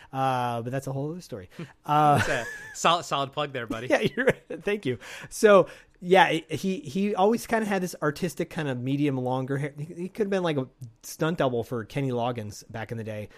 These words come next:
Speaker 1: Um, but, but yeah, he, he's the gang member that gives up the gang, and then we cut immediately to,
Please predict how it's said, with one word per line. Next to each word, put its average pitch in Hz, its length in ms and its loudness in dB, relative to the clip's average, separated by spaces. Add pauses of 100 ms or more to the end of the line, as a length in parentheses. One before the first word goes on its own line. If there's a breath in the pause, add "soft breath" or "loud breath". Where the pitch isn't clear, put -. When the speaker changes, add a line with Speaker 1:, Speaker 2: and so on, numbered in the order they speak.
(160 loud breath)
Speaker 1:
Um, 120 720 2
but, 131 200 2 (260 loud breath)
but 147 100 0
yeah, 156 200 8
he, 180 400 0 (100)
he's 165 240 -2
the 170 100 0
gang 156 360 2
member 147 260 2
that 120 160 -2
gives 135 240 0
up 135 140 -2
the 139 60 -4
gang, 123 320 -4
and 139 80 -8
then 156 120 -2
we 139 60 -2
cut 156 280 -4
immediately 139 720 0 (260 soft breath)
to, 135 520 2